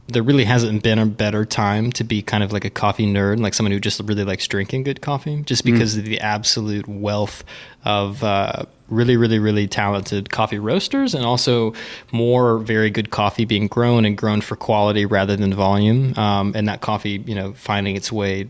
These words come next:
Speaker 1: all over the planet. Um, and there's a ton of reasons why that's the case. But right now, you can get your hands on so much good coffee, uh, that is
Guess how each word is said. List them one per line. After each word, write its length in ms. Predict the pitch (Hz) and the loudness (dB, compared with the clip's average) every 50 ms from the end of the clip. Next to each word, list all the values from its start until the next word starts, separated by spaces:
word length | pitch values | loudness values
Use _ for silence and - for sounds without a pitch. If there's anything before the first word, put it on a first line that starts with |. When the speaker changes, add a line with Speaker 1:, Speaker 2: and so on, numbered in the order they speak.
| - 123 | -6 -4
Speaker 1:
all 180 | 110 104 101 | -4 -2 -2
over 180 | 101 98 95 104 | -2 -4 -4 -8
the 80 | 104 | -12
planet. 380 | - - - 98 98 98 101 - _ | -10 -8 -8 -6 -6 -8 -10 -12 _
Um, 420 | - 117 110 107 104 101 98 98 98 - | -6 -4 -2 -2 -2 -2 -4 -6 -6 -2
and 80 | 113 | -2
there's 100 | 117 113 | 0 2
a 120 | 120 127 127 | 2 2 2
ton 220 | 123 - - 160 147 | 2 0 2 4 4
of 60 | 127 | 6
reasons 320 | 123 120 113 113 113 104 | 6 6 6 4 4 4
why 160 | 107 107 104 | 4 2 2
that's 200 | 101 101 95 - | 2 2 -2 -4
the 80 | - - | -8 -10
case. 360 | - - 110 107 104 - - - - - - - - - _ _ | -4 -2 0 0 0 -2 -4 -8 -12 -14 -14 -16 -18 -20 _ _
But 200 | - 107 98 - - | -2 -2 -2 -2 -2
right 280 | 113 113 117 120 127 | 0 2 2 2 2
now, 540 | 120 117 113 110 107 107 104 101 98 98 98 - | 4 4 4 4 4 4 4 4 2 2 0 -2
you 160 | 107 113 110 110 | 0 0 0 2
can 160 | - 107 104 | 2 2 2
get 100 | 110 104 | 2 2
your 140 | 110 107 104 | 2 2 2
hands 280 | 107 101 98 101 101 | 2 2 2 2 2
on 160 | 110 98 95 95 | 2 0 0 0
so 500 | - - - - - - 107 110 117 123 | 0 0 0 0 0 2 2 4 4 4
much 260 | 123 120 113 - - | 4 2 0 -2 -2
good 180 | - 117 107 - | -4 -6 -6 -2
coffee, 540 | - 113 104 101 - - 104 - - 120 131 - _ - | -2 0 0 0 -2 -4 -8 -8 -8 -12 -14 -16 _ -8
uh, 500 | 104 101 98 95 92 92 95 98 98 - - - | -6 -4 -4 -4 -4 -4 -6 -6 -8 -10 -12 -6
that 200 | - 120 107 104 | -4 -2 -2 0
is 240 | 101 101 101 - | -2 -2 -4 -4